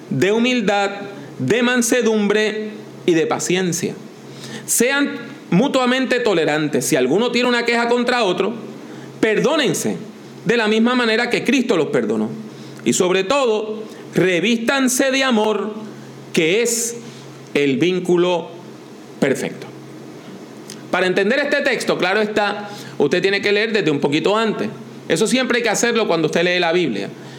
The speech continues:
Cuando usted tiene un versículo suelto, cuando usted tiene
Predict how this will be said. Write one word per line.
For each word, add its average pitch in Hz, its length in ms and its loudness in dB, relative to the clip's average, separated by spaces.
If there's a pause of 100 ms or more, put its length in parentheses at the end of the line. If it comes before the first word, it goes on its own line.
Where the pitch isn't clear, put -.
Cuando 139 200 4
usted 190 160 2
tiene 226 160 2
un 226 140 2
versículo 214 540 2
suelto, 214 580 0 (300)
cuando 143 220 4
usted 180 160 0
tiene 202 520 0